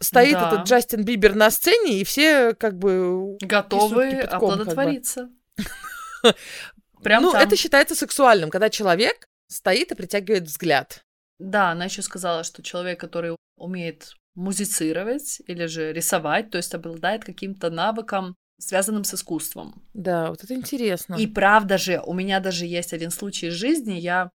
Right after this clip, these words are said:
Speaker 2: познакомилась с одним парнем, он, не сказать, чтобы он мне там сильно нравился, но он был моим соседом. И мы че-то с <laughs> Я такая:
Speaker 1: Мне
Speaker 2: "Ладно,
Speaker 1: кажется, это
Speaker 2: давай".
Speaker 1: надо,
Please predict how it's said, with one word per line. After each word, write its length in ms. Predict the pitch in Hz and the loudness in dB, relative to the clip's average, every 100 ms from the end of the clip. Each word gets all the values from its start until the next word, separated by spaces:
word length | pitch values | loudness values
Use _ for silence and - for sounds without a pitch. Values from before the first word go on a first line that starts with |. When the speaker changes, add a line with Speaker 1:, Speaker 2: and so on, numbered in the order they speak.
| _ - | _ -14
Speaker 2:
познакомилась 560 | 175 180 214 208 180 | -8 -6 -4 -2 -4
с 80 | - | -4
одним 240 | 180 185 | -6 -6
парнем, 420 | 180 277 339 240 175 | 0 0 0 -2 -2
он, 300 | 185 202 165 | -6 -6 -8
не 100 | 208 | -8
сказать, 340 | 208 - 214 185 | -8 -2 -2 -2
чтобы 280 | - - 160 | -6 -10 -10
он 60 | |
мне 80 | 165 | -10
там 160 | - 170 | -14 -10
сильно 240 | 214 185 | -8 0
нравился, 400 | 233 440 370 233 | 4 4 4 -2
но 120 | 214 | -2
он 80 | 233 | 0
был 120 | 214 | 0
моим 200 | 208 190 | -2 -2
соседом. 540 | 185 185 - 151 - - _ _ _ | -4 -4 -4 -4 -6 -10 _ _ _
И 80 | 190 | -6
мы 120 | 240 | -2
че-то 220 | 233 190 | -2 -4
с 140 | 180 - | -6 2
<laughs> 840 | 311 311 302 - - 247 311 - 359 | 4 4 4 0 -2 -6 -6 0 8
Я 120 | 381 | 8
такая: 340 | 294 277 277 262 | 8 8 8 10
Speaker 1:
Мне 100 | 269 | 10
Speaker 2:
"Ладно, 180 | 277 381 | 10 10
Speaker 1:
кажется, 200 | 359 392 | 8 10
это 20 | 359 | 12
Speaker 2:
давай". 200 | 320 320 | 10 10
Speaker 1:
надо, 140 | 381 | 4